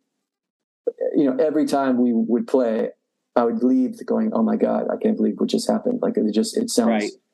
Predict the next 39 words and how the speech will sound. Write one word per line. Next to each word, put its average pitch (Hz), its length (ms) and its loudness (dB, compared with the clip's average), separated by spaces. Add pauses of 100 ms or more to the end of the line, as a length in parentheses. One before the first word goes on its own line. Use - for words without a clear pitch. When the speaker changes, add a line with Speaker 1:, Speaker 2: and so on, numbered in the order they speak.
(160)
Speaker 2:
right. 117 280 0
Speaker 1:
it 135 100 2
sounds 120 540 -2 (120)
so 156 320 0
much. - 460 -4 (920)
I 135 40 4
mean, 123 280 2
they 131 220 2
t-, 131 300 -4
took - 320 -2
the 131 100 -2
songs 113 800 -2 (240)
to 120 120 2
directions 113 580 0
I 113 220 0
could 113 220 -4
never 110 280 0
go. - 400 -4 (200)
And, 107 520 0
and, 104 380 -2
and 110 160 0
so, 110 380 0 (840)
yeah, 151 220 2
so 139 160 0
that's, 131 220 -2
that's 131 260 -2
kind 117 180 0
of 113 40 0
where, 110 340 -2
where 110 340 -2
it, - 180 -2 (180)
it, - 160 -2 (420)
how 110 240 0
it, - 220 -6
how 107 180 -2
it 95 80 -2 (520)
Speaker 2:
How, 214 480 0
Speaker 1:
Yeah. 240 160 -4 (180)
Speaker 2:
how 190 420 0